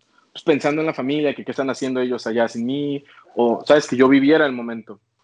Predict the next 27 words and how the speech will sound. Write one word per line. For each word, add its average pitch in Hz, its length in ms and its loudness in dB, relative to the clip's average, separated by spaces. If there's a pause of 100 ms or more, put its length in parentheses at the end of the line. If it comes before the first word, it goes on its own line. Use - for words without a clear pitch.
(140)
Y 139 100 -8
dice 156 220 -6
que 127 360 -4
para 127 280 0
él 160 260 -6 (640)
ese 143 200 -10
fue 143 200 -2
el 139 140 -4
mejor 139 520 -4
gasto, 135 360 -2
la 139 80 -4
mejor 123 260 -12
inversión 127 360 -12
que 143 100 -16
pudo 135 200 0
haber 127 180 2
hecho, 131 280 -6
porque 107 520 -6 (640)
dice 139 260 0
que 147 280 2 (640)
le 135 120 -4
gustan 175 320 -2
las 135 120 -4
historias 131 400 -6
que 135 80 -8
le 120 120 -4
cuento. 117 440 -10